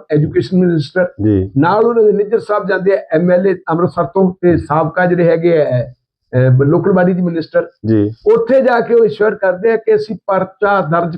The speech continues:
Speaker 1: ਕਰਾਂਗੇ।
Speaker 2: ਜੀ।
Speaker 1: ਤੇ ਘੰਟੇ ਦੇ ਵਿੱਚ ਪਰਚਾ ਦਰਜ ਕਰਕੇ ਤੇ ਉੱਥੇ ਕਾਪੀ ਵੀ
Speaker 2: ਕਾਪੀ ਵੀ
Speaker 1: ਭੇਜ
Speaker 2: ਦੇ ਦਿੰਦੇ ਆ, ਬਿਲਕੁਲ ਜੀ।
Speaker 1: ਇਹ ਹੁਣ ਜੇ, ਜੇ, ਜਿਹੜੇ ਬੰਦੇ ਦੇ ਕੋਲੇ ਪਾਵਰ ਹੈ, ਗੁਰਦੁਆਰਾ, ਗੁਰੂ ਗ੍ਰੰਥ ਸਾਹਿਬ ਦੀ ਬੇਅਦਬੀ ਬਾਰੇ ਜਿਹਨੇ ਪੜਤਾਲ ਕੀਤੀ ਹੈ, ਉਹਨੂੰ ਬੋਲਣ ਵਾਸਤੇ ਤਾਂ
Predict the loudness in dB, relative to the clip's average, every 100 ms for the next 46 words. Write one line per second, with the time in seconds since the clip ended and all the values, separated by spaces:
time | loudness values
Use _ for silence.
0 | -4 0 2 2 0 -2 -2 -2 -2 -10
1 | _ _ _ -4 -4 -2 -2 0 0 0
2 | -2 -4 -4 -4 -2 -2 -2 -2 -4 -4
3 | -4 -4 -4 -6 -2 0 0 0 0 2
4 | 2 2 0 -2 -6 -6 -6 -4 -6 -4
5 | -2 0 2 2 0 0 0 -2 -2 -2
6 | -2 0 2 2 0 2 0 0 0 0
7 | 0 -2 0 0 0 -2 -4 -2 -2 -2
8 | -2 -2 0 -2 -4 -4 -4 -2 0 0
9 | 0 -2 -2 -2 0 0 2 0 0 -4
10 | -4 -4 -4 -4 -2 0 0 -2 -8 -2
11 | 0 0 2 2 2 0 0 -2 -4